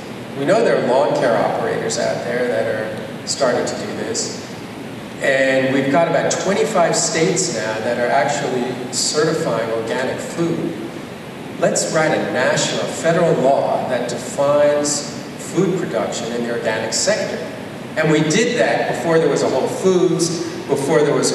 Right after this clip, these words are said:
Horizon Milk, before you saw any processed food. This was nineteen ninety. And so we didn't have all the pressures of big industry coming in and saying,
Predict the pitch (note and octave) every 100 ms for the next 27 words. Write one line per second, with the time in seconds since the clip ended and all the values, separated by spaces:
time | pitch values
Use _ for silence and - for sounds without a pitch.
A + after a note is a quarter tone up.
0 | A#2 B2+ C3 - C3+ A#2+ C#3 F3 D#3+ -
1 | - - - - - - C#3 C3+ D3 D#3
2 | C#3 C#3 - C3+ B2+ - D#3+ D#3+ E3 D#3+
3 | D#3 - D3+ D3 - - - - D3 C3+
4 | D3 - - C#3+ D3+ D#3 D3+ C#3+ C3+ D3
5 | F#3 D3 - - - - - - - -
6 | - C#3 - E3 D3+ D#3 F#3 F3 F3 D#3
7 | D3+ D3+ D#3 D3+ D3+ D3+ C3+ C#3 C#3+ C3
8 | - C3+ D3+ C#3+ D3 C#3+ - B2+ B2 B2
9 | C3+ B2+ B2+ B2+ B2 A#2+ - B2+ B2 A#2+
10 | A#2+